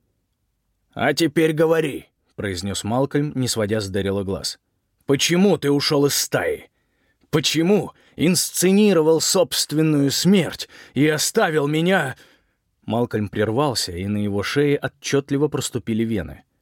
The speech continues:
Саймон нервно присел на край дивана, а дядя Дэрил принялся расхаживать между деревьев. «Если бы ты был на моём месте, поступил бы так же.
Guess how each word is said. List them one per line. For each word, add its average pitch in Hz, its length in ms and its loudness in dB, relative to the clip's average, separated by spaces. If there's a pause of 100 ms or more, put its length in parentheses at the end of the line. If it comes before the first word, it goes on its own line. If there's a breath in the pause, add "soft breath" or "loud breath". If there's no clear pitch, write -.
(340)
Саймон 151 540 0
нервно 143 320 0
присел 120 340 0
на 113 140 -2
край 110 200 -2
дивана, 120 420 -2
а 131 40 -2
дядя 110 260 -2
Дэрил 147 300 0
принялся 113 480 -4
расхаживать 131 580 -4
между 101 280 -6
деревьев. 92 520 -6 (760)
«Если 131 480 -2
бы 131 160 0
ты 127 240 0
был 90 260 -4
на 92 100 -4
моём 95 340 0
месте, - 500 -4 (340)
поступил 135 480 0
бы 131 100 2
так 92 260 -2
же. - 280 -12